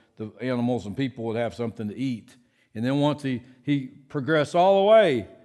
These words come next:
as people say, he saved the best for last. He made man last.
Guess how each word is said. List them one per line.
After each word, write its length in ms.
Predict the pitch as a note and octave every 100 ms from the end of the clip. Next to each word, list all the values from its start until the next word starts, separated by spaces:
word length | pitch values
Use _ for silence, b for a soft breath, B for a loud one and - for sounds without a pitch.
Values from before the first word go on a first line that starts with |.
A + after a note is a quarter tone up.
| -
as 100 | A#2
people 300 | - C#3+ C3
say, 260 | - D3 C3
he 80 | A#2+
saved 400 | - C#3+ C3+ A2+
the 220 | A#2 A2
best 300 | A#2+ D3 -
for 140 | C#3
last. 380 | E3 D#3 G#2 -
He 100 | A#2+
made 260 | C#3 C#3+ B2+
man 340 | D3+ D3+ C3
last. 460 | E3 B2+ G2 _